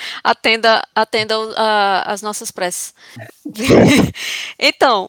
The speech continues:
Speaker 1: o V de Vingança é um dos meus preferidos. Eu tava até pensando em
Speaker 2: Ah, a
Speaker 1: trazer, eu disse,
Speaker 2: indicação é o
Speaker 1: mas
Speaker 2: próprio V de Vingança?
Speaker 1: Não, não é. Eu tava
Speaker 2: Ah,
Speaker 1: pensando
Speaker 2: tá.
Speaker 1: em trazer ele pra cá
Speaker 2: Uhum.
Speaker 1: hoje, mas eu pensei, não,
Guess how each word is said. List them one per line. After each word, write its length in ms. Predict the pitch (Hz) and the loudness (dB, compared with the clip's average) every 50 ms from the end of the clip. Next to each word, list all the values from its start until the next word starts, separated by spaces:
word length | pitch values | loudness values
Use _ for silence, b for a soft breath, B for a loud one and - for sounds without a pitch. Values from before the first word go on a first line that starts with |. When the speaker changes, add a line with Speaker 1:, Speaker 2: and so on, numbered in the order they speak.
| - - | -8 -6
Speaker 1:
o 120 | - 254 | -4 0
V 200 | 240 240 247 254 | 4 6 4 4
de 60 | 247 | 4
Vingança 440 | 254 311 320 - 226 226 233 - 277 | -2 -4 0 0 0 0 0 -2 -4
é 20 | |
um 80 | 254 254 | -4 -6
dos 160 | 254 254 240 | -8 -8 -6
meus 180 | 247 240 247 - | -4 -4 -4 -4
preferidos. 960 | - - 254 262 - - 339 320 269 233 226 247 233 320 427 - - - - _ _ - | -4 -4 -6 -6 -4 -4 -4 -4 -4 -6 -8 -8 -10 -10 -10 -10 -12 -12 -14 _ _ -2
Eu 300 | - 220 240 262 269 269 _ _ _ | 0 0 0 0 -2 -8 _ _ _
tava 220 | - 262 262 - 285 | 2 2 4 2 0
até 180 | - - 269 | 0 0 0
pensando 420 | 269 - 370 403 - - 302 269 269 | 0 0 -2 -2 -2 -2 -2 -4 -4
em 40 | 277 - | 0 4
Speaker 2:
Ah, 160 | - 285 302 | 4 6 6
a 40 | 208 | 6
Speaker 1:
trazer, 80 | 175 | 4
eu 60 | 330 - | 4 4
disse, 100 | - 240 | 2 2
Speaker 2:
indicação 140 | - 170 | 2 4
é 20 | 165 | 2
o 20 | 311 | 2
Speaker 1:
mas 60 | - | 2
Speaker 2:
próprio 420 | - 165 175 196 180 160 156 139 | 0 0 2 2 2 2 0 -2
V 140 | 131 135 135 | -6 -6 -6
de 60 | 131 | -4
Vingança? 460 | 135 135 127 131 170 190 - - 120 - _ b b b b _ _ _ - | -2 0 2 2 0 -2 -4 -8 -12 -14 _ b b b b _ _ _ -16
Speaker 1:
Não, 440 | 247 262 277 302 311 311 311 302 285 233 | -4 0 2 4 4 4 2 0 -6 -6
não 260 | 233 262 285 311 311 | -4 -2 0 2 4
é. 220 | 277 254 247 247 - _ - - - - - | 4 2 2 0 -4 _ -16 -18 -18 -4 -2
Eu 100 | 262 240 | -2 2
tava 180 | - 247 247 262 | 2 2 4 4
Speaker 2:
Ah, 40 | |
Speaker 1:
pensando 320 | 262 269 240 - - 277 269 | 4 4 4 4 2 0 -2
Speaker 2:
tá. 60 | 294 | -2
Speaker 1:
em 40 | 285 | 0
trazer 480 | - 269 311 440 381 254 262 277 269 | 4 4 6 6 6 6 6 6 6
ele 340 | 214 196 208 226 254 302 392 539 - _ _ _ _ _ _ | 6 6 6 4 4 2 -2 -4 -6 _ _ _ _ _ _
pra 180 | - - 214 233 | 0 0 0 2
cá 260 | 226 233 185 185 196 | 2 4 4 4 4
Speaker 2:
Uhum. 100 | 185 175 | 4 2
Speaker 1:
hoje, 200 | 180 208 220 - | 0 0 -2 0
mas 160 | - 226 233 - | 0 0 2 2
eu 80 | 240 | 0
pensei, 400 | - 277 302 - - 214 196 190 | -2 -2 -2 0 0 0 0 0
não, 300 | 190 214 226 208 175 160 | 0 -2 -2 -2 -2 -4